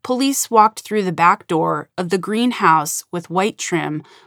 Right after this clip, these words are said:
on the outskirts of Coeur d'Alene, Idaho, and there were three corpses lying face down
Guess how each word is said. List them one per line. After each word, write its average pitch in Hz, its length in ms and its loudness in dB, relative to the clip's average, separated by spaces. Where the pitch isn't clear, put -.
on 220 120 4
the 214 160 0
outskirts - 880 0
of - 140 -14
Coeur 214 160 -2
d'Alene, 170 320 2
Idaho, 147 640 -6
and 202 120 2
there 196 120 2
were 196 100 0
three 220 400 -4
corpses 185 640 -2
lying 165 360 0
face - 420 -4
down 156 420 0